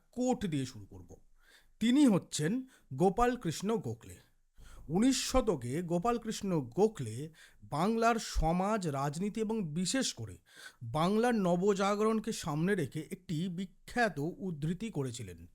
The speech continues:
যে উদ্ধৃতি স্বাধীনতা পরবর্তীকালে দফায় দফায় ঘুরে ঘুরে এসেছে। সেই মহান উদ্ধৃতিটি হল, "What Bengal thinks today, India thinks tomorrow।" আর এই উদ্ধৃতি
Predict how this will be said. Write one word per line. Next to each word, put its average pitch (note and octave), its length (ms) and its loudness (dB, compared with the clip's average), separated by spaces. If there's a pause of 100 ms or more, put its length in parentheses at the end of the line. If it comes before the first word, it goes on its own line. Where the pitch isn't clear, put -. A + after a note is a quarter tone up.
(460)
যে E3+ 380 2
উদ্ধৃতি G#3+ 640 2
স্বাধীনতা F#3+ 520 0
পরবর্তীকালে E3+ 1000 0 (320)
দফায় G#3+ 500 4
দফায় E3+ 380 0
ঘুরে D3+ 360 0
ঘুরে C#3+ 220 0
এসেছে। B2+ 440 -6 (460)
সেই G3+ 220 6
মহান F#3 560 6 (220)
উদ্ধৃতিটি A#3+ 600 4
হল, F#3 400 8 (460)
"What D#3 300 12 (120)
Bengal G#3 580 6 (120)
thinks B3 580 2
today, F3+ 440 8 (360)
India A#3 560 4 (140)
thinks G#3 460 2
tomorrow।" C#3+ 440 2 (760)
আর G#3 280 10 (500)
এই C4+ 400 6
উদ্ধৃতি F#3 760 2